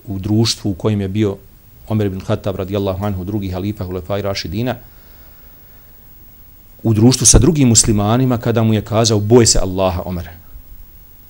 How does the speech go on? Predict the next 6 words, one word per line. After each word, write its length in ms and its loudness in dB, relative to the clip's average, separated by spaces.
Odnosno: 360 -4
"Boj 220 0
se 120 0
Allaha, 560 -2
sine 320 0
Hattabov." 480 -6